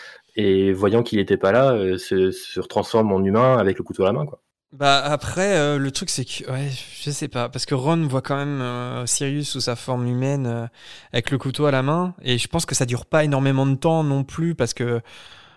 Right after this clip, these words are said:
Speaker 2: euh,
Speaker 1: Ouais.
Speaker 2: je pense que, enfin, c'est assez rapide comme action. Donc j'ai,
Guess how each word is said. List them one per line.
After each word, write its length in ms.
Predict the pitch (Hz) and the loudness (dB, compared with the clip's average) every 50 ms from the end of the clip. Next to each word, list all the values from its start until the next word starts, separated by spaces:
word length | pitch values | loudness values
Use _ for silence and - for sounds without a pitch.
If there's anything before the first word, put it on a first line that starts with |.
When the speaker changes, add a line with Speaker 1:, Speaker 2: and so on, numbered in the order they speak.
| _ _ _ - | _ _ _ -4
Speaker 2:
euh, 120 | 127 120 117 | -2 -2 0
Speaker 1:
Ouais. 60 | 117 | 0
Speaker 2:
je 80 | - | 0
pense 180 | - 151 139 131 | 0 0 0 0
que, 120 | - - | -2 -4
enfin, 240 | 120 113 - 123 117 | -6 -2 -2 -2 0
c'est 140 | 117 - 127 | 0 0 0
assez 180 | 123 117 - 135 | 0 0 0 2
rapide 360 | 120 127 135 - - 151 131 | 4 4 2 4 0 -2 0
comme 160 | - 143 131 | 2 0 2
action. 420 | 127 127 - - - 156 156 156 151 _ _ - | 2 2 0 0 0 0 -2 -4 -6 _ _ -8
Donc 140 | 127 120 | -6 -4
j'ai, 200 | 110 143 139 - | -2 -2 -4 -4